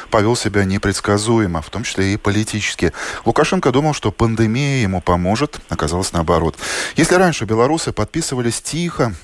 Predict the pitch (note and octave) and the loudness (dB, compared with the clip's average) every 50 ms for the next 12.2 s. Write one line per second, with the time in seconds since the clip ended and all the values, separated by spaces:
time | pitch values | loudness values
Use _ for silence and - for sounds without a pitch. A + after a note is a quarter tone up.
0 | - - F#2+ F#2 F#2 F2+ F2 - - A#2+ B2 B2 G#2+ G2+ F2+ F#2 G2 F#2+ A2+ B2 | -6 -2 0 0 2 0 0 0 0 0 0 0 -2 -2 -2 -2 -2 0 2 0
1 | A#2+ G#2 - F#2 - - - G2+ G#2 G2 G2 F#2+ F2+ G2 F#2 F#2 F#2+ G2+ G2+ G2 | 0 0 -2 -4 -6 -6 -4 -2 -2 -2 -2 -4 -4 -4 -4 -2 0 0 0 0
2 | - - - - - - - A2+ B2+ D3 C#3+ - B2 G#2+ F#2 E2+ - - F#2 F#2 | -2 -6 -10 -12 -12 -4 0 2 2 2 2 2 0 0 0 -2 -4 -6 -6 -6
3 | F2+ - A#2 C#3 D3 - G2 - - - E2+ F2+ - F2+ - - - - - - | -2 0 0 0 0 0 -4 -6 -6 -6 -6 -4 -4 -4 -4 -2 -4 -4 0 2
4 | - C#3 D#3+ - - - - F#2 E2 G2+ A#2 - - F#2 F#2 F2 - - F#2 F2 | 4 4 4 2 0 -2 -2 -2 -2 -2 -2 -4 -4 -4 -4 -4 -2 -2 -2 -2
5 | E2 - F2 F2+ F2+ - B2+ C3 - - G2+ - - - - - - A2+ C3+ C#3 | 0 0 0 0 0 0 0 -2 0 -2 -4 -4 -4 -10 -14 -12 -6 -4 -2 -2
6 | B2 - - B2 B2 A2 G#2+ G2+ - G#2+ A2+ B2+ - - G#2 G#2+ G#2 - - A2+ | -2 0 0 0 0 0 0 0 2 2 2 2 0 -2 -2 -2 -4 0 0 0
7 | A2 G#2+ A#2 B2 C3+ C3 - - F#2+ F2 F2+ F2+ - F#2+ F#2 F2+ - A#2+ B2+ A2+ | 0 2 2 2 2 0 0 -4 -6 -6 -6 -2 0 0 0 0 0 -2 0 0
8 | F2+ F2 F2 F2 - - A2+ A#2+ A#2 F#2+ F2 - - E2 E2+ F#2+ F#2+ - - - | 0 0 -2 -2 0 0 0 0 -2 -4 -4 -2 -2 0 2 0 0 -2 -6 -12
9 | - - - F#2+ - F2 D#2+ - - - A2 A2 A#2 G2 D#2+ - - F2 F#2 F2+ | -18 -16 -8 -2 0 0 0 -2 0 2 2 4 4 2 0 0 0 -2 0 0
10 | F#2+ F#2 D#2+ - - - - - - - - C#3+ - G3+ - E3+ D3 A2+ G#2+ - | 0 -2 -4 -4 -6 -8 -8 -6 -6 -4 -2 0 0 2 2 2 2 2 0 0
11 | - A2 A#2+ C#3 E3+ E3 C#3 G#2+ - G#2 G2 - C3+ C3 B2+ A2 - - G#2+ A2+ | 2 2 4 4 2 2 0 -2 -2 -2 -2 0 -2 -2 -2 -4 0 0 2 2
12 | A#2 C#3 D#3+ E3 | 2 2 2 0